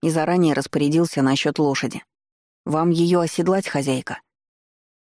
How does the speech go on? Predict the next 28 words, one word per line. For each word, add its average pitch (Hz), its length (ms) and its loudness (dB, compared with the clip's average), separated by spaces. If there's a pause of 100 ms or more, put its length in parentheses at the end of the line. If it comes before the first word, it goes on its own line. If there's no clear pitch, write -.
(340)
"Было 185 300 2
бы 175 120 2
чудесно", 165 640 -2 (560)
улыбнулась 139 580 2
я 151 180 0
в 139 40 -2
очередной 139 480 2
раз, 151 200 -2
поражаясь 143 480 -2
проницательности 135 880 0
мужа. 139 400 0 (1300)
Парень 226 320 4
вывел 202 340 4
кобылу 180 440 2
из 143 120 0
стойла, 131 540 -4 (120)
я 160 180 0
похлопала 160 520 -2
ее 151 340 2
по 160 140 -4
шее. 127 420 -4 (400)
"Красавица", 143 840 -4 (360)
похвалила 143 520 0
я. 147 340 -4 (840)
"Так 139 240 -2
и 170 40 4
есть, 147 380 0
лэрди. 147 420 0